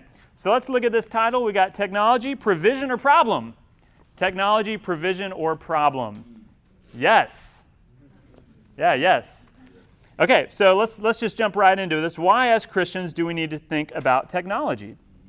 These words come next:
I just wanted to throw a few quotes on here. These are, uh, quotes from, um, experts in various fields. Uh, so quote number one here, let's look at this. "Technology at root is an aspect of anthropology."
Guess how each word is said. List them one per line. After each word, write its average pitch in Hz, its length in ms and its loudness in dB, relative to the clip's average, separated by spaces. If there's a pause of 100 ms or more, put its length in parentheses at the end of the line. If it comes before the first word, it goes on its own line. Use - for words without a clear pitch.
(480)
I 139 80 -4
just 165 160 -6
wanted 208 200 -2
to - 60 -8
throw 202 200 4
a 185 60 4
few 220 240 -6
quotes 196 400 -2
on 180 160 -4
here. 190 180 -4
These 175 180 -4
are, 170 220 -4 (380)
uh, 135 160 4
quotes 180 340 2
from, 165 300 -2
um, 147 420 0
experts 202 640 0
in 151 120 -8
various 160 320 0
fields. 175 580 -4 (380)
Uh, 139 160 4
so 165 140 0
quote 269 220 6
number 220 180 0
one 202 220 2
here, 202 160 0
let's 180 200 -2
look 180 120 -4
at 180 40 -2
this. 180 300 -4 (380)
"Technology 214 720 0
at 202 200 6
root 180 600 0 (340)
is 165 140 -2
an 180 100 -2
aspect 190 640 -2
of 160 140 -4
anthropology." 208 1080 -4